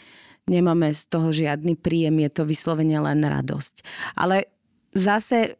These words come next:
som zvyknutá na to, že vlastne aj takéto aktivity, e, oni majú potom reťazový efekt v našom, v mojom svete. To znamená, že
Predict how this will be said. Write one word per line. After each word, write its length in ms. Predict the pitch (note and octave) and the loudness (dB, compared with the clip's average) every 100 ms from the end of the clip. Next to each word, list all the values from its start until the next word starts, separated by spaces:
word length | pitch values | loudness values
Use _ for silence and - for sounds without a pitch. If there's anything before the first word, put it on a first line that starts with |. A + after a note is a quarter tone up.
| - G3+ | -4 -4
som 300 | - A3+ A3 | 0 0 2
zvyknutá 640 | F#3+ F3 - A#3 A3 F#3+ | 0 -2 -2 -4 -2 -4
na 160 | D#3 D#3 | -4 -4
to, 300 | - A3 A3 | -2 -2 -2
že 260 | F3+ F3+ | -2 -2
vlastne 400 | E3+ F3 F3 F#3 | 0 -2 -4 -4
aj 160 | E3+ D#3+ | -4 -4
takéto 320 | F3+ G#3+ - | -4 -4 -4
aktivity, 800 | - D3+ - G3 F#3+ - G#3 G3 | -6 -8 -2 0 0 0 0 0
e, 40 | - - - - - | -4 -20 -20 -10 -4
oni 380 | F3+ - F3+ F#3 | -2 0 0 2
majú 180 | F3+ E3+ | 2 -2
potom 300 | F#3 G3 F#3 | -4 -2 0
reťazový 560 | E3 - D#3+ D3+ - | -2 -2 -2 -2 -4
efekt 480 | D3+ - D#3 - - - - - - - | -8 -8 -12 -16 -20 -20 -20 -20 -12 -2
v 80 | |
našom, 580 | F3+ E3+ - E3 D3 D3+ E3 | 0 0 -2 -2 -2 -2 -6
v 120 | - | -4
mojom 420 | E3+ E3+ E3+ D#3 C#3+ | 0 0 2 0 -2
svete. 640 | - C#3+ D3 - F3+ F#3+ - - _ _ _ _ _ | -4 -6 -6 -4 -4 -4 -8 -20 _ _ _ _ _
To 120 | - | -6
znamená, 600 | E3 D#3 E3 E3 E3 E3 | -4 0 0 2 2 2
že 400 | D#3+ D#3 D#3 D#3 | 0 0 0 -2